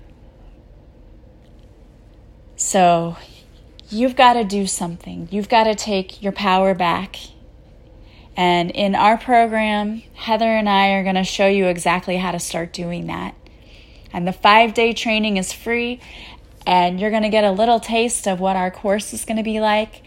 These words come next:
and that is gonna blow you away. It's gonna blow your mind, because we are gonna show you how to totally transform your life,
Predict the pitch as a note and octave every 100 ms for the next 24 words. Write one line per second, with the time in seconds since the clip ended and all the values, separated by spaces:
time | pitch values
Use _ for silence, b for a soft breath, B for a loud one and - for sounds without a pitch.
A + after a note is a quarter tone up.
0 | B B - F#3 F#3 F#3+ G3 G3 - F#3
1 | F3+ F3+ F3 F3+ F3 E3+ F3+ F2+ F#3+ -
2 | G3 F3 F3+ F#3+ A3 A#3 G3 F3+ F3 F#3+
3 | B B B - F#3+ F#3 F3 F#3 A3 A3
4 | A3 G#3 F#3+ - G3 F#3+ F#3 F3 F#3 G3
5 | F3+ F3+ B B B - F#3 E3+ - -
6 | G3 G3 G#3+ A3+ A#3 A#3 B3 b b b
7 | - - G#3+ F#3+ G3 - - F#3+ G3 G3+
8 | G#3 F#3 E3+ F3+ - -